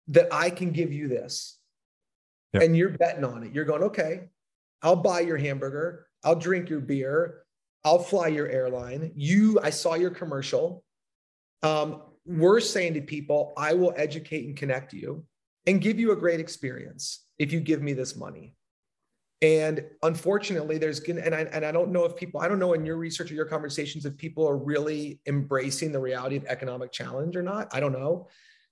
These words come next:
Speaker 1: Um, I just, you see it out there.
Speaker 2: I think it's, you know, we definitely see it in our research, but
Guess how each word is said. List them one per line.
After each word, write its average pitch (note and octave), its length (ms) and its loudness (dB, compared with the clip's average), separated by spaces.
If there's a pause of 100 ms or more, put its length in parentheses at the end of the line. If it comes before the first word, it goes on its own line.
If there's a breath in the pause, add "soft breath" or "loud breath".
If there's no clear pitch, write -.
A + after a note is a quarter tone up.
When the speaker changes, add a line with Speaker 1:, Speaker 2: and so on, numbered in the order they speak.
(100)
Speaker 1:
Um, C#3 500 0 (840)
I E3 140 6
just, F3 300 4 (880)
you D#3+ 120 -2
see A3 280 0
it - 280 -4
out C3+ 220 -8
there. - 300 -12 (1600)
Speaker 2:
I D#3 140 8
think C3+ 160 0
it's, - 360 -6
you C3 80 -4
know, A2 160 2 (120)
we B2+ 160 -2
definitely D3 260 0
see B2 220 -2
it A2+ 60 4
in G#2 100 0
our G2+ 160 2
research, G#2+ 580 -2
but - 260 -2